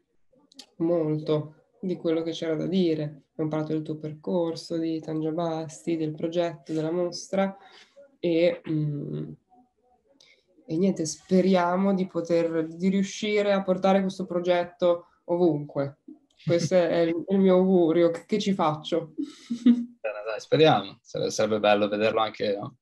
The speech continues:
Speaker 2: Svilupparsi in altri posti. E,
Speaker 1: Sì, sì, sì.
Speaker 2: e niente, dai, ti ringrazio, Rita, è stato un piacere.
Speaker 1: Grazie a te, come sempre.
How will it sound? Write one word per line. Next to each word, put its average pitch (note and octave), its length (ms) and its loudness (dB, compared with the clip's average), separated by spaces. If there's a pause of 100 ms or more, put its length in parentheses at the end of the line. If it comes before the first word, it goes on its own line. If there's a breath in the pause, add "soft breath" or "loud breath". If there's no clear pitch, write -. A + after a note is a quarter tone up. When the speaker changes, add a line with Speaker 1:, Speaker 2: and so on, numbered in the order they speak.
Speaker 2:
Svilupparsi G#2 1500 -2
in G2+ 120 -6
altri G2 380 -4
posti. - 520 -6 (680 soft breath)
E, - 340 2
Speaker 1:
Sì, - 140 -8
sì, G#3+ 80 -10
sì. G3 320 -14 (220)
Speaker 2:
e D3+ 120 -4
niente, C3+ 220 2
dai, A#2 140 6
ti A#2 100 -2
ringrazio, B2 420 2
Rita, A2+ 220 -4
è - 20 -2
stato A#2 220 -6
un A#2 60 -6
piacere. B2+ 640 0
Speaker 1:
Grazie A3+ 380 -10 (140)
a G#3+ 120 -6
te, G3 160 -14 (160)
come G#3+ 220 -6
sempre. G3 680 -6